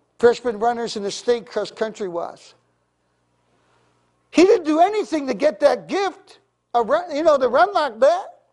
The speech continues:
Or somebody has a gift to play an instrument. Somebody has a gift to get all, you know, be an engineer, to be with this or that. No, it's a gift. Life is a gift. But if it's not seen,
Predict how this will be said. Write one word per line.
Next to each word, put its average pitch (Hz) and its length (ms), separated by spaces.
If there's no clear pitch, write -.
Or 220 80
somebody 294 260
has 233 120
a 226 60
gift 262 260
to 285 80
play 285 260
an 269 80
instrument. 220 560
Somebody 262 260
has 233 140
a 226 60
gift 262 400
to 208 280
get 254 240
all, 269 240
you 254 100
know, 240 180
be 240 160
an 240 100
engineer, 247 600
to 185 80
be 226 160
with 220 100
this 233 180
or 226 80
that. 220 440
No, 392 540
it's - 160
a 269 40
gift. 359 520
Life 370 420
is 320 160
a 226 40
gift. 415 640
But 269 120
if 247 100
it's 240 140
not 285 260
seen, 320 800